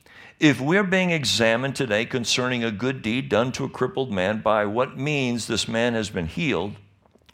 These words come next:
well, let it be known to all of you and to all the people of Israel that by the name of Jesus Christ of Nazareth, whom you crucified, whom God raised from the dead,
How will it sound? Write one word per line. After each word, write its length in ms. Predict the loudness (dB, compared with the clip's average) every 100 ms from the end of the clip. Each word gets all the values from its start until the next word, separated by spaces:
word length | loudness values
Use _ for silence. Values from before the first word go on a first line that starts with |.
| -8
well, 200 | -2 0
let 220 | 4 6
it 160 | 4 2
be 140 | -2
known 480 | -2 0 2 0 -2
to 100 | -4
all 420 | -2 4 4 4
of 160 | 2 0
you 300 | -4 -4 -6 -14 _ _ -18 0
and 160 | 2
to 60 | 2
all 400 | 6 8 8 8
the 100 | 2
people 400 | -4 -4 -2 -2
of 80 | 0
Israel 480 | -2 -2 0 0 2
that 240 | 0 2
by 160 | 2 2
the 160 | 0
name 420 | 0 0 0 -2 -4
of 180 | -6
Jesus 500 | -4 -4 -2 -2 -4
Christ 560 | -6 -6 -2 -2 -2 -6
of 120 | -6
Nazareth, 600 | -4 -2 -2 -2 -4 -4 -8 -20 -20 _
whom 420 | -2 0 0 -2
you 280 | -4 -2 -2
crucified, 880 | -2 0 0 0 -2 -2 -2 -4 -8 -14 -12 -2
whom 420 | 2 2 0 2
God 540 | 4 6 6 4 2
raised 420 | 2 2 4 0
from 240 | 0 -2 0
the 80 | 2
dead, 300 | 6 6